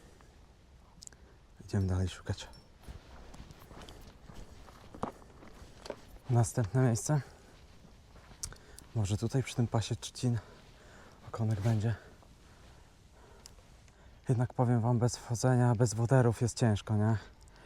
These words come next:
Żałuję teraz, że nie wziąłem woderów. Z woderami było lepiej. Mam. Mam. Coś lepszego. Coś lepszego.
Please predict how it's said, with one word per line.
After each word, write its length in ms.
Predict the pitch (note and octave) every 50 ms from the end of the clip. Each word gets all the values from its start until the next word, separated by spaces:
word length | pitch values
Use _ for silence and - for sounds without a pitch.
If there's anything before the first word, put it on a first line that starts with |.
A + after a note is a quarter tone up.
| - - - - - - - - -
Żałuję 340 | B2 B2 A#2 A2+ A2 G#2
teraz, 220 | - - G#2+ G#2+ F#2
że 140 | - A#2 G#2+
nie 60 | G#2
wziąłem 280 | G2 G2+ G#2+ G#2 G2+
woderów. 400 | F#2+ G2+ F#2+ G2+ F#2+ F#2+ - - - - - - - - - - - - - - - - - - - - - - - - - - - - - - -
Z 100 | - -
woderami 460 | G#2+ G#2+ G2 G#2+ G#2 G#2 G2 G2 G2
było 240 | F2 F#2 F#2+ F#2+ F#2+
lepiej. 340 | F#2 F#2+ F#2+ - - F#2 E2+ - - - - - - - - - - - - - - - - - - - - - - - - - - - - - - - - - - - - - - - - - - - - - - - - -
Mam. 140 | F#2+ F2 E2+ - - - - - - - - - - -
Mam. 360 | G#2 G2+ G2 G2 G2 F#2+ F#2+ - - - - - - - - - - - - - -
Coś 180 | - G#2+ -
lepszego. 440 | A#2+ A2 - - B2 B2+ A#2+ G#2 F2+ - - - - - - - - - - - - - - - - - - - - -
Coś 280 | - - A2 G#2 - -
lepszego. 480 | A2+ - - - A#2 A2 G#2+ F#2+ F#2+